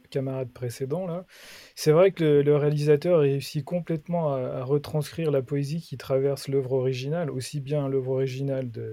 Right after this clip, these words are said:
Yumi Makura que Taniguchi, et aussi l'élégance du trait de Taniguchi, parce qu'il y a un graphisme vraiment, euh, hallucinant, c'est, euh, les cadrages sont aussi halluc-, franch-, c'est, c'est splendide, c'est magnifique.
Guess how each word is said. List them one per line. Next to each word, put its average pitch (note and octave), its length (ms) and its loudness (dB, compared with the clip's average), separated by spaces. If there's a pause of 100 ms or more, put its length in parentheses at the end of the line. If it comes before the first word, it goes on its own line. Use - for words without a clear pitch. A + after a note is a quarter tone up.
Yumi B2+ 240 -8
Makura B2+ 480 -6
que A2+ 380 -12
Taniguchi, B2+ 680 -10 (320)
et C#3 60 2
aussi D3 280 -2
l'élégance D3+ 520 -2
du C#3 120 -8
trait E3+ 200 -6
de D3+ 60 -10
Taniguchi, C#3 600 -6
parce A2 200 -14
qu'il A#2 200 -14
y A#2+ 80 -8
a A#2+ 60 -6
un B2+ 80 -4
graphisme B2+ 580 -8
vraiment, C3 560 -6
euh, A2 40 -12 (400)
hallucinant, C#3+ 760 -8
c'est, B2 240 -12
euh, A#2+ 160 -10 (540)
les C3 120 -2
cadrages D3 480 2
sont B2+ 340 -8
aussi C3+ 340 -12
halluc-, D3+ 360 -4
franch-, - 320 -12
c'est, C3 240 -10
c'est - 200 -14
splendide, E3 440 -4
c'est - 160 -8
magnifique. D3 540 -6